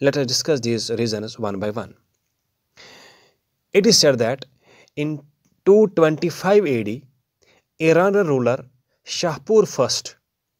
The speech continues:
attacked the Roman Empire and killed sixty thousand Roman soldiers.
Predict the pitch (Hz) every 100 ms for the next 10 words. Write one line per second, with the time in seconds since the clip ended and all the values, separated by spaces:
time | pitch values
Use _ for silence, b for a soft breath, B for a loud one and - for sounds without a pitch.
0 | _ b b _ 139 143 165 170 175 143
1 | 127 143 170 165 170 170 170 185 - _
2 | _ b b b b b 156 165 156 -
3 | - 185 135 143 170 - _ _ _ _
4 | _ _ - - 196 - 196 190 147 135
5 | 131 143 131 113 135 139 127 120 107 101
6 | 101 92 - - -